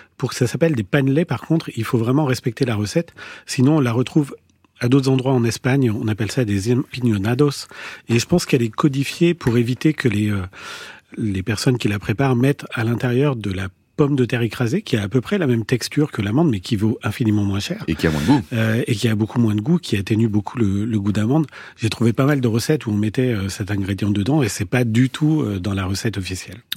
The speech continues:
Speaker 2: On respecte les panelés catalans, s'il vous plaît, la leçon est bien retenue. On reste en Méditerranée, cap évidemment sur l'Italie, formidable terre de boulettes. Et c'est un constat objectif, hein. Ne mettez pas ça sur le compte de mon amour absolu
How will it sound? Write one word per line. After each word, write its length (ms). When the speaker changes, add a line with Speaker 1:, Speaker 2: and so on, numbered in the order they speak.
Speaker 2:
On 100
respecte 560
les 200
panelés 480
catalans, 480
s'il 200
vous 140
plaît, 260
la 160
leçon 400
est 120
bien 160
retenue. 440
On 100
reste 220
en 60
Méditerranée, 600
cap 260
évidemment 380
sur 160
l'Italie, 480
formidable 500
terre 240
de 80
boulettes. 460
Et 100
c'est 360
un 80
constat 380
objectif, 480
hein. 100
Ne 160
mettez 260
pas 140
ça 140
sur 160
le 100
compte 260
de 280
mon 240
amour 340
absolu 540